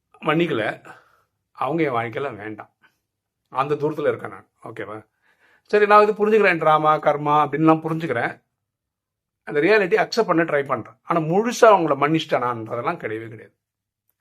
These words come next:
ஆனா வலி அப்படி. இது டிராமா என்ன சொல்றது, நான் அப்படி கொடுத்துருக்கேன்னா அதனால தான் அனுபவிக்கிறேன்னு சொல்லுது. இதை அக்செப்ட் பண்ணிக்கிறது கஷ்டமா இருக்கு. காரணம் என்னன்னா, எல்லாம் இந்த பிறவியில நடக்கல. நான் கொடுத்த துக்கம்ன்றதெல்லாம் போன பிறவியில தான் இருக்கணும். ஏன்னா இந்த பிறவியில யாருக்கும் நான் அந்த துக்கம் கொடுத்தது கிடையாது.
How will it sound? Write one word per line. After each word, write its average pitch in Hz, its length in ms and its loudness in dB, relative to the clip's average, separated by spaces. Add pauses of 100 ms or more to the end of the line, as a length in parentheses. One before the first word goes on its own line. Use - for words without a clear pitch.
(240)
ஆனா 139 200 2
வலி 143 280 0
அப்படி. - 380 -8 (640)
இது 147 400 -2
டிராமா 165 260 2
என்ன 185 140 0
சொல்றது, 165 260 -4
நான் 165 140 4
அப்படி 151 200 -4
கொடுத்துருக்கேன்னா 196 460 -2
அதனால 175 180 4
தான் 175 160 2
அனுபவிக்கிறேன்னு 160 400 -2
சொல்லுது. 147 460 -6 (280)
இதை 170 220 0
அக்செப்ட் 165 380 0
பண்ணிக்கிறது 180 260 -2
கஷ்டமா 160 360 -2
இருக்கு. 139 200 -2
காரணம் 143 300 -2
என்னன்னா, 143 220 -2
எல்லாம் 147 220 -4
இந்த 143 180 -2
பிறவியில 151 380 -4
நடக்கல. 113 460 -4
நான் 127 380 -2
கொடுத்த 143 260 -6
துக்கம்ன்றதெல்லாம் 131 600 -6
போன 135 160 -6
பிறவியில 127 320 -4
தான் 127 160 -2
இருக்கணும். 110 100 -12
ஏன்னா 113 140 -6
இந்த 120 120 -8
பிறவியில 131 260 -6
யாருக்கும் 117 300 -6
நான் - 20 -14
அந்த 110 60 -14
துக்கம் 110 240 -16
கொடுத்தது 113 260 -10
கிடையாது. 107 460 -10